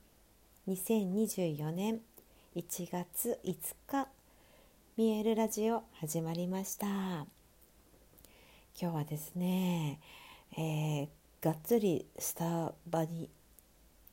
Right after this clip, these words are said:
置いて、<laughs> 置いてって面白いね。スタバにて、えー、いろいろとね、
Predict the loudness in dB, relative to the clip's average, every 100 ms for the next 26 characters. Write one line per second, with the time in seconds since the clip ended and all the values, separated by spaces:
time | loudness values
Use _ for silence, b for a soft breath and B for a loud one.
0 | -14 -2 0 0 0 -2 -2 -6 -18 -6
1 | 0 8 8 8 6 4 2 0 0 -4
2 | -2 -2 -4 -2 -6 -8 B B B B
3 | -8 2 2 4 4 2 0 -4 -4 -20
4 | -20 -20 B B B -12 -2 0 0 0
5 | 0 0 -2 -2 0 2 0